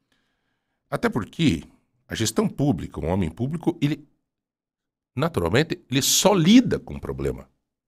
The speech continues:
É natural. Dentro da nossa casa, nós pais, chegamos a um ponto de que nós co-, só começamos a lidar com o problema. É conta pra pagar,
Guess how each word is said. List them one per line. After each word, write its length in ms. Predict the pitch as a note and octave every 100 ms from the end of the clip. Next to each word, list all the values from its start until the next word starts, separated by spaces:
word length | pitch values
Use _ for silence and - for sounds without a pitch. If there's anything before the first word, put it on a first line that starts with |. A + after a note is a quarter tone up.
| _ _ _ _ _ _ _ _ _ _ _ _
É 80 |
natural. 560 | C#2 C2+ D3 A3 A#3 - _ _ _ _ _ _ _
Dentro 300 | F2+ F#2 D#2+
da 120 | E2
nossa 300 | D#2+ D2+ -
casa, 560 | - D#2 G2+ C#3 E2+ - _ _ _
nós 340 | D#2+ D#2 C#2+
pais, 680 | - - F#2 D#3 - - - _ _ _ _
chegamos 500 | - D2 F2 E2+ D#2+
a 40 |
um 140 | E2+
ponto 440 | E2 - D2+ E2 B2
de 80 | D#3+
que 160 | -
nós 180 | A#2 G2+
co-, 220 | - F2+
só 180 | - -
começamos 540 | G#2+ G2+ E2 - D3 E3
a 20 |
lidar 340 | F2 C#2+ F#2+
com 160 | - C#2
o 80 | - _
problema. 580 | - - D4+ C#4 - - _ _ _ _ _ _
É 140 | F2+
conta 480 | D#2+ - D#2 D#2 D2+
pra 160 | - E2
pagar, 680 | - C3 A2+ A2+ G#2+ G#2